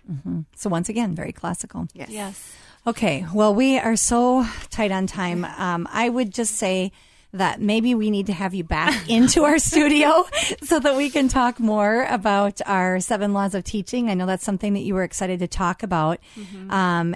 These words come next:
Speaker 1: and that might be something that we maybe whet the appetite of our listeners, and we invite you back in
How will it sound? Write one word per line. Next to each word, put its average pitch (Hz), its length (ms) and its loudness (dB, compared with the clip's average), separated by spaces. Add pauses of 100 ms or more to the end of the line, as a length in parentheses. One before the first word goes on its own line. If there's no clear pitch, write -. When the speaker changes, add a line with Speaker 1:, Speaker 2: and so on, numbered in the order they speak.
(100)
Speaker 1:
and 185 400 -2
that 185 240 0
might 190 260 -2
be 190 160 -4
something 185 460 -4
that 180 160 -4
we 185 180 -2
maybe 175 280 -2
whet 180 320 -2
the 180 260 0
appetite 165 500 -2
of 175 80 -8
our 170 140 -2
listeners, 165 760 -2
and 170 240 -2
we 170 80 0
invite 160 300 -2
you - 100 -6
back 160 260 -6
in 165 380 0